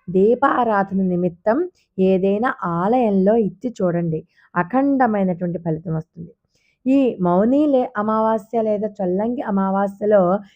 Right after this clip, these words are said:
ఇప్పుడు చెప్పిన పరిహారాలలో మీకు ఎన్ని వీలైతే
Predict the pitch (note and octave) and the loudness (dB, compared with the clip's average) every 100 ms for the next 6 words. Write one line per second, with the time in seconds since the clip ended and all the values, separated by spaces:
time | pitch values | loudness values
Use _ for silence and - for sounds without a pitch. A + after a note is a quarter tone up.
0 | _ B3+ A#3 D4 C4 - G3+ C4 C4+ C4 | _ -6 2 4 4 2 -2 -2 -2 -2
1 | G3 F#3 F3+ G3+ G3 F#3+ F3 G#3 D4+ - | -2 0 -2 0 0 2 2 0 -2 -8
2 | _ - F#3+ A#3 D#4 D#4+ D4 G3+ G#3 C#4 | _ 0 2 4 4 4 4 4 4 0
3 | F4 D#4+ C4 A#3 G#3 G3+ | 4 4 4 0 0 0